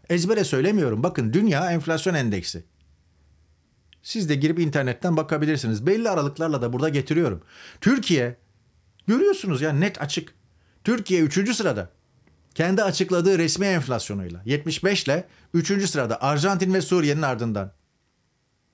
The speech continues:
Venezuela'nın önüne geçmiş durumda. Sudan'ın önüne geçmiş durumda. Lübnan'ın önüne geçmiş durumda. Li-, Zimbabwe'nin önüne geçmiş durumda. Avrupa. Avrupa'da birinci. Savaştaki Rusya'nın, İzlanda'nın,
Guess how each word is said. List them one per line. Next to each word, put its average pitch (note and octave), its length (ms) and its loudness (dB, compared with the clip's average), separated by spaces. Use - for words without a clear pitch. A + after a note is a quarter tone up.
Venezuela'nın G#3+ 640 2
önüne E3 220 2
geçmiş C3 380 -2
durumda. F#2+ 260 -6
Sudan'ın G3 420 2
önüne D#3 220 2
geçmiş C3 380 -4
durumda. G#2+ 220 -4
Lübnan'ın E3+ 460 2
önüne C#3+ 220 2
geçmiş B2+ 380 -4
durumda. G2+ 220 -4
Li-, A#2 280 -2
Zimbabwe'nin C#3+ 540 0
önüne A#2 280 -2
geçmiş G2 380 -10
durumda. E2+ 300 -16
Avrupa. F#3+ 520 0
Avrupa'da G3+ 480 2
birinci. D#3 520 2
Savaştaki F3 640 0
Rusya'nın, E3 640 0
İzlanda'nın, D#3 840 0